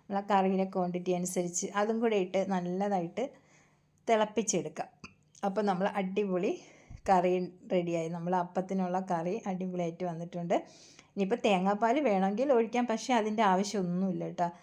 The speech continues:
ദാ നല്ല കുറുകി നല്ല സെറ്റായിട്ട് വന്നിട്ടുണ്ട്. നല്ല ടേസ്റ്റാണ്. ഒരുപാട് മസാലയോ ഒരുപാട്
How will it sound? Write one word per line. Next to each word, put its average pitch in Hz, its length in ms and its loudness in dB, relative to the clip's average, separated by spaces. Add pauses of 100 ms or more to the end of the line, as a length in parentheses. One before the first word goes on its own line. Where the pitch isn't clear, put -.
(320)
ദാ 185 120 2 (240)
നല്ല 175 300 -2 (140)
കുറുകി 185 340 0 (100)
നല്ല 170 160 -4 (120)
സെറ്റായിട്ട് 202 760 -6
വന്നിട്ടുണ്ട്. 180 420 -4 (140)
നല്ല 180 180 -6 (140)
ടേസ്റ്റാണ്. 185 540 -4 (480)
ഒരുപാട് 190 380 4 (100)
മസാലയോ 196 580 4 (120)
ഒരുപാട് 185 360 2